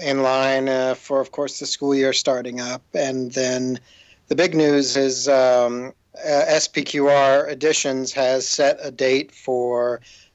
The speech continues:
the release of our books. So, um, there's been some work getting just, you know, that all figured out. And, uh, so pretty soon, uh,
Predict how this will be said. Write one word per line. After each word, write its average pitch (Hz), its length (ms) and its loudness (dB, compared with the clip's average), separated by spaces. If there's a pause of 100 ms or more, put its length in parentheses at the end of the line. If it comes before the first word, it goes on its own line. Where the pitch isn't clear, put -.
(120)
the 123 360 -2
release 131 440 0
of 123 380 2
our 127 220 -2
books. 156 440 2
So, 127 580 2
um, 120 460 -2 (300)
there's 127 140 -4
been 123 160 0
some 120 200 -4
work 120 360 0
getting 117 500 -4
just, - 460 -8
you 123 80 -4
know, 113 80 -4
that 117 260 0
all 117 160 0
figured 113 380 -8
out. 113 280 -2
And, 110 380 -4
uh, 110 320 -2 (540)
so 127 280 2
pretty 135 220 0
soon, 131 380 2
uh, 120 220 2